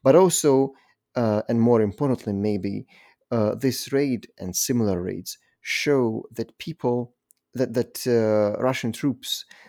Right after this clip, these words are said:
uh, that had been stationed in Kherson Oblast have been so needed, uh, at, in the Zaporizhia front lines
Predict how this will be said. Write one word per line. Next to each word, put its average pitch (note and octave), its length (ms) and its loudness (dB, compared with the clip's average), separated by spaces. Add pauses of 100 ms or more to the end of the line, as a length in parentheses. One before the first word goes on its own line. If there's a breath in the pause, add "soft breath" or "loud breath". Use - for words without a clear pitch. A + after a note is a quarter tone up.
(180 loud breath)
uh, G#2+ 260 -2
that A2 180 -2
had C#3 400 -2
been A#2 160 -2
stationed A2+ 560 -6
in - 160 -10
Kherson G#2+ 380 -4
Oblast F#2+ 520 -6 (380 loud breath)
have A#2+ 240 0
been B2+ 220 2
so C#3 280 0
needed, A2+ 460 -2 (540)
uh, A2+ 200 2
at, A#2 220 2
in A#2+ 140 0
the G#2+ 260 2
Zaporizhia A2 720 -2 (340)
front A2 360 -4
lines - 420 -10